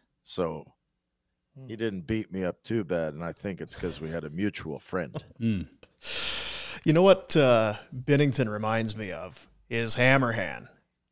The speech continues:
Speaker 4: in, uh, in Slapshot, where it's like, we, they know they can get under his skin, and
Speaker 3: Mm-hmm.
Speaker 4: Flip is like, "Ah, your wife's a, yeah, she sucks." You know, they s-, skate by, and then he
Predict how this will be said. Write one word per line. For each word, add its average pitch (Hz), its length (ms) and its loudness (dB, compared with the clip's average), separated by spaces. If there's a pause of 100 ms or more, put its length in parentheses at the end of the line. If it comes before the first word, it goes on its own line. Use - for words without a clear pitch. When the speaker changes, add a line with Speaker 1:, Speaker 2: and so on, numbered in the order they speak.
(540)
Speaker 4:
in, 131 340 4
uh, 120 140 4
in 131 140 4
Slapshot, 127 680 6
where 135 100 4
it's 131 100 4
like, 135 100 4
we, 143 120 6
they 143 160 10
know 135 180 8
they 139 100 6
can 139 140 2
get 135 160 6
under 131 280 4
his 123 120 2
skin, 135 480 4 (120)
and 123 120 2
Speaker 3:
Mm-hmm. - 0 -
Speaker 4:
Flip 151 200 4
is 135 60 4
like, 143 120 8
"Ah, 196 280 10
your 233 200 8
wife's 302 340 8
a, - 160 0 (260)
yeah, 220 140 -2
she 269 260 2
sucks." 196 360 2 (420)
You 190 180 4
know, 196 140 12
they 185 120 12
s-, - 360 6
skate 180 320 10
by, 175 100 12
and 170 80 12
then 180 80 12
he 180 160 6